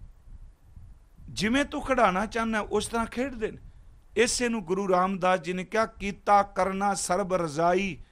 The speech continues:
ਇਹਨਾਂ ਜਨਤਾ ਕੈ ਵੱਸ ਕਿਛ ਨਹੀਂ।" ਕੀਤਾ ਕਰਨਾ, ਜੋ ਕੁਝ ਹੋਇਆ, ਜੋ ਕੁਝ ਹੋਵੇਗਾ, ਇਹ ਸਰਬ ਤੇਰੀ ਰਜ਼ਾ 'ਚ ਹੈ। "ਕੀਤਾ ਕਰਨਾ ਸਰਬ ਰਜ਼ਾਈ, ਕਿਛ ਕੀਚੈ ਜੇ ਕਰ ਸਕੀਐ, ਆਪਣਾ ਕੀਤਾ ਕਿਛੂ ਨਾ ਹੋਵੈ,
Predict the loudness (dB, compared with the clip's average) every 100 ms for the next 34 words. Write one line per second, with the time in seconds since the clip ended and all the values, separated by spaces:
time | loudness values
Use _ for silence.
0 | _ -20 _ -2 0 4 2 2 -2 0
1 | 0 0 0 -2 0 -2 -6 -10 -8 -10
2 | -8 -8 -10 -14 -20 -20 -20 -8 -4 0
3 | 4 4 4 -4 -4 -6 -2 -2 -2 -4
4 | -8 -6 -2 2 2 0 -4 -4 -6 -6
5 | -4 -2 0 -2 -4 -8 -16 -20 -16 -4
6 | -2 -2 -2 -2 -2 -2 0 0 2 2
7 | 2 0 -12 -14 -16 -18 -14 2 2 4
8 | 4 6 6 4 4 0 0 0 0 0
9 | -2 2 2 2 0 -8 -10 -8 -8 -4
10 | 0 0 2 0 0 2 2 2 -4 -4
11 | -2 0 0 -4 -20 -20 -8 0 0 0
12 | 0 0 -2 -8 -4 2 2 0 -12 -8
13 | -4 -2 -2 -2 2 4 2